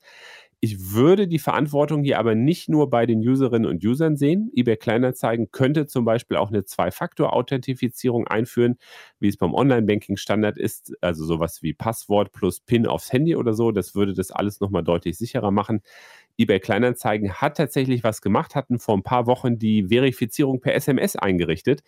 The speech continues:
Aber da geht's jetzt nicht um I-T-Sicherheit, da geht's eher um den Schutz vor sexueller Belästigung. Und deswegen gilt diese Verifizierungspflicht auch nur für Kategorien wie sowas wie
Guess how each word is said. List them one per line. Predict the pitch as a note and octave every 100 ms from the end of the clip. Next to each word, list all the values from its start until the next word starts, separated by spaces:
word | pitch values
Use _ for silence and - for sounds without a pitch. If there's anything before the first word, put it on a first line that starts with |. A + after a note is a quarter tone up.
| - - - _ -
Aber | G2+ C#3+ F#3 -
da | A2+ G#2+
geht's | A2+ C3+ -
jetzt | C3 A2 -
nicht | D3 -
um | A#2+
I-T-Sicherheit, | - A#2 D3 D#3+ D3+ B2 B2 A#2+
da |
geht's | A2 A2+ -
eher | A#2 B2
um | - A2
den | G2+
Schutz | - A#2+ -
vor | -
sexueller | G2 - - A#2 F#2+
Belästigung. | F2 G2 A#2+ - A#2+ A#2 - - - -
Und | G2
deswegen | F#2+ G2+ - G#2+ F2+
gilt | G2+ B2 B2+
diese | - F2+ B2+ B2+ G2
Verifizierungspflicht | G#2 G#2+ G2+ F#2+ - B2+ A2 G2+ - G#2 - -
auch | G2 -
nur | F#2+ G2+ A#2+ C3
für | - G#2+
Kategorien | - G#2+ G#2+ F#2 F2 G#2 G2+ E2+
wie | G2 F#2+
sowas | F#2 F#2 F#2 -
wie | F2+ F2+ F#2